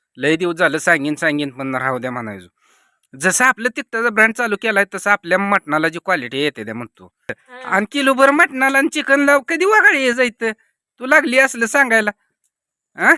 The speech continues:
Speaker 2: एक तर ह्यानी पोट परत माझं डोकं इतकं हलवलं होतं सांगायच्या पलीकडे.
Speaker 1: भाजी बनव पटकन ना, भूक लागली आणि दोन भाकरी मस्तपैकी खमंग मकाच्या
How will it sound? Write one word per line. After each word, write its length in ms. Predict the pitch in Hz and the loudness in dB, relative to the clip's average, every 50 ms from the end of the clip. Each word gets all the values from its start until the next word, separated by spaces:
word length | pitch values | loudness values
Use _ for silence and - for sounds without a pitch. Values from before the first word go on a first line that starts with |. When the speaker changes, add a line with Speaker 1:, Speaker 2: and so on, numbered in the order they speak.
| - _ _ _ _ _ _ _ _ _ _ _ _ _ _ _ _ _ | 2 _ _ _ _ _ _ _ _ _ _ _ _ _ _ _ _ _
Speaker 2:
एक 220 | 233 247 294 320 320 _ _ | _ _ -12 -12 -12 _ _
तर 80 | - 370 | -18 -18
ह्यानी 240 | 359 359 339 320 | -16 -16 -18 -18
पोट 180 | 320 _ 349 311 | -20 _ -20 -20
परत 260 | 269 302 _ 302 277 277 285 | -20 -18 _ -14 -16 -14 _
माझं 180 | 302 294 262 240 | -14 -14 -14 -14
डोकं 240 | 208 302 294 _ 247 | -16 -16 -16 _ -20
इतकं 260 | 247 _ _ _ 226 | -20 _ _ _ -20
हलवलं 340 | 196 208 208 208 208 202 202 | _ -20 -20 -20 -20 -20 -20
होतं 300 | 208 190 _ _ 185 190 | -20 _ _ _ -20 -20
सांगायच्या 480 | 196 _ 226 220 208 185 165 156 175 _ _ _ | _ _ _ _ _ _ _ _ _ _ _ _
पलीकडे. 380 | 170 165 _ 784 784 _ _ 932 960 906 _ 880 880 906 880 855 855 _ _ _ 880 855 855 855 831 855 855 855 855 831 _ _ _ _ _ _ _ _ _ _ _ _ _ _ | _ _ _ _ _ _ _ _ _ _ _ _ _ _ _ _ _ _ _ _ _ _ _ _ _ _ _ _ _ _ _ _ _ _ _ _ _ _ _ _ _ _ _ _
Speaker 1:
भाजी 420 | _ - 165 185 196 196 170 175 196 | _ -6 0 0 0 0 0 -2 -4
बनव 280 | 190 214 214 220 220 | -2 0 0 0 0
पटकन 420 | 214 - 247 233 214 - 233 226 226 | 0 -2 -4 -6 -4 -4 -4 -2 2
ना, 100 | 254 311 | 0 0
भूक 260 | 330 285 233 214 240 | 0 0 -6 -6 0
लागली 320 | 233 233 233 220 220 226 | 2 2 2 2 0 -2
आणि 100 | 233 240 | -2 -2
दोन 240 | 233 220 220 226 226 | -2 -2 -2 -2 2
भाकरी 260 | 220 254 220 - 196 | 2 0 0 0 -2
मस्तपैकी 520 | 202 220 220 214 202 - 214 208 214 208 196 - | -4 -2 -2 -4 -2 -2 0 0 0 -2 -4 -6
खमंग 340 | 214 220 220 214 208 214 | -6 -2 0 0 0 0
मकाच्या 320 | 214 214 208 - 202 208 | 0 -2 -2 0 0 0